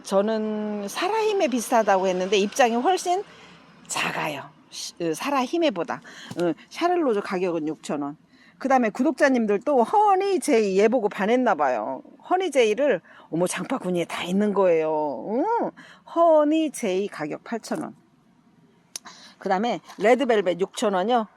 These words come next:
어, 이두도 있고 얼굴 하나도 있어요. 이렇게. 예.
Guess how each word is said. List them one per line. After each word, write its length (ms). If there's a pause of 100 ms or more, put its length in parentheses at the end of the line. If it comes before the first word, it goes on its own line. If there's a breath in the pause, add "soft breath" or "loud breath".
(120)
어, 200
이두도 480
있고 240
얼굴 240
하나도 320
있어요. 400
이렇게. 400 (540 soft breath)
예. 260